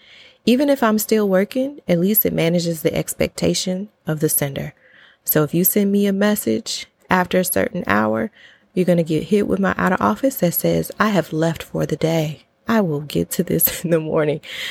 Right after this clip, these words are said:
And it's definitely more professional and more eloquent than that. But I'm basically managing their expectations, like, "Oh, she's already gone for the day."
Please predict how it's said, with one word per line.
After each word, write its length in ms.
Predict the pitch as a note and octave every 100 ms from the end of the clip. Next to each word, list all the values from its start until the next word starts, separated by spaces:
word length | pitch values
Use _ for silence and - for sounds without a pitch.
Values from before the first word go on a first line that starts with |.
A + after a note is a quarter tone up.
| - -
And 160 | A#3
it's 160 | C4+ -
definitely 420 | G#3 G3 G3 F3+
more 220 | F3+ E3
professional 640 | D3+ F3 - D#3 - D#3
and 120 | C#3 C#3+
more 180 | D3 -
eloquent 420 | C#3+ - C3+ C3+
than 160 | D3+
that. 260 | D3+ D3+ - - - - -
But 140 | F3
I'm 120 | F3 E3+
basically 680 | E3+ G3 A#3 G3 F#3+ F3+ - _ _
managing 520 | E3+ D#3+ D3+ D#3 D#3+
their 160 | D#3+ E3+
expectations, 880 | E3 - F#3 - A#3 C#4 D#3 D3+ E3+
like, 260 | E3 - -
"Oh, 180 | A3+
she's 280 | E3+ - A3+
already 220 | F3 E3
gone 240 | D#3 E3+ E3+
for 140 | -
the 80 | D3
day." 260 | C#3+ -